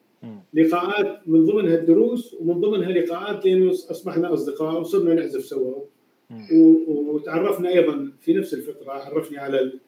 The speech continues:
Speaker 2: المرحوم والده، والد أحمد
Speaker 1: مم.
Speaker 2: الجوادي، مر-، المرحوم عبد الهادي الجوادي رحمة الله عليه. وتعرفت على إخوان أحمد الجوادي، زيدون،
Speaker 1: مم.
Speaker 2: عبد الهادي الجوادي، وعمر عبد الهادي، إخوان، آه،
Speaker 1: مم.
Speaker 2: المرحوم أحمد.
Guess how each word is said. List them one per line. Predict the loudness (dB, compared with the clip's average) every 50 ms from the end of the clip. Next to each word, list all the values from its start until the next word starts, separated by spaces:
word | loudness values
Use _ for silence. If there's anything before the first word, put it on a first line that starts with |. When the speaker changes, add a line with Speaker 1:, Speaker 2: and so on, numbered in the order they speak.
| _ _ _ _ _ _ _ -14
Speaker 2:
المرحوم | -8 -4 -4 -4 -2 2 4 4 4 4 2 -2 -4 -2
والده، | -2 0 0 -2 -2 0 0 2 2 0 -4 -8 _ -12
والد | -8 -6 -6 -6 -6
أحمد | -8 -14 -16 -16 -16
Speaker 1:
مم. | -12
Speaker 2:
الجوادي، | -8 -4 -2 -2 -2 -2 -4 -4 -4 -4 -4 -6 -10 _ _ _ _ _ _ -14
مر-، | -14 -14 -14 -16 -16
المرحوم | -16 -16 -14 -14 -14 -16 -14
عبد | -14 -14 -14
الهادي | -14 -12 -12 -12 -12
الجوادي | -12 -6 -4 -2 0 0 -2 -4 -6
رحمة | -12 -14 -16 -20 -20 -16
الله | -14 -12
عليه. | -6 0 4 4 4 4 2 -4 -10 _ _ _ _ _ _ _ _ -2
وتعرفت | -2 0 4 4 6 6 6 6 4 4
على | 4 4 4 4 4
إخوان | 2 4 6 8 8 6 6
أحمد | 4 4 4 4 4
الجوادي، | 4 2 2 4 4 4 4 2 0 -2 -2 -2 0 -2 -2 -4 -4
زيدون، | 0 2 2 2 4 4 4 4 4 4 2 0 -2 -4 -6 -8 -16 _ _ _ _ _ _ _ -20
Speaker 1:
مم. | -20 -18
Speaker 2:
عبد | -16 -10 -6
الهادي | -6 -6 -6 -6 -6 -6 -4
الجوادي، | -2 -2 -2 0 0 2 4 6 6
وعمر | 8 6 6 4 2 2 -2 -6
عبد | -8 -14 -18 -20
الهادي، | -20 -18 -18 -14 -6 -4 -4 -4
إخوان، | -2 0 2 2 2 0 -2
آه، | -8 -14 -18 -20 -20 -20 _ _ _ _ _ _ _ _ _ -14
Speaker 1:
مم. | -12 -10 -10 -10
Speaker 2:
المرحوم | -10 -10 -10 -12 -10 -8 -8 -8 -8 -10 -8
أحمد. | -2 2 4 4 4 2 0